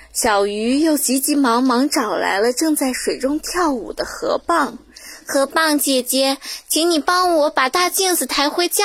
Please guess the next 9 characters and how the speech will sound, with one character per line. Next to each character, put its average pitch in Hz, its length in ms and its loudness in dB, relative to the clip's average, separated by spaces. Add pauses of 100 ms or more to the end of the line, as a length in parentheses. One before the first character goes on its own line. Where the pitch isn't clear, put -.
(160)
好 302 260 0
吗？” 254 360 2 (540)
河 - 280 0
蚌 175 460 2
一 262 340 -2
口 - 300 -8
答 185 320 0
应 180 260 -8
了， - 240 -18